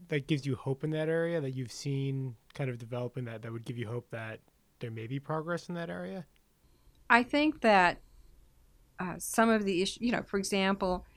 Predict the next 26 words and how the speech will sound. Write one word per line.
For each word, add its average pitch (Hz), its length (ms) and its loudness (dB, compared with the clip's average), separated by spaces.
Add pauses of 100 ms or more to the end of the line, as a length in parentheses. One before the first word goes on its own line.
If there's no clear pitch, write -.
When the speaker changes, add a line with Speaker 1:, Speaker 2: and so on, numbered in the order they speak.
(300)
Speaker 2:
some 196 280 4
of 196 60 6
the 190 60 2
provisions 170 640 0
of 156 120 -2
the 156 160 -2
Affordable 143 420 -2
Care 277 260 2
Act, - 360 -4 (380)
such 160 320 0
as, 147 460 -2
uh, 151 220 0
which 143 240 -2
are 147 60 -2
now 139 120 0
being 139 260 0
eroded, 170 520 4
but 147 160 2
just - 300 -6 (200)
making 170 340 0
sure 165 200 0
that 151 140 -2
well 156 220 2
woman 165 340 6
care 151 300 2
is 139 140 -2